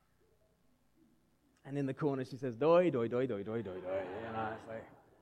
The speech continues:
"I guess I must say it a lot, right?" <laughs> You know, he's picked it up, right? Do you have those dear, oh dear, oh dear, oh dears? And you just feel unclean, don't you?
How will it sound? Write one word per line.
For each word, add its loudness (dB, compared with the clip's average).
"I 0
guess 4
I 8
must 8
say 12
it 10
a 12
lot, 12
right?" 8
<laughs> -6
You 10
know, 6
he's -18
picked -10
it 4
up, -6
right? -14
Do -4
you 2
have 0
those 4
dear, 2
oh 6
dear, 2
oh 4
dear, 0
oh 2
dears? -6
And -10
you -4
just -12
feel 0
unclean, -2
don't -4
you? -6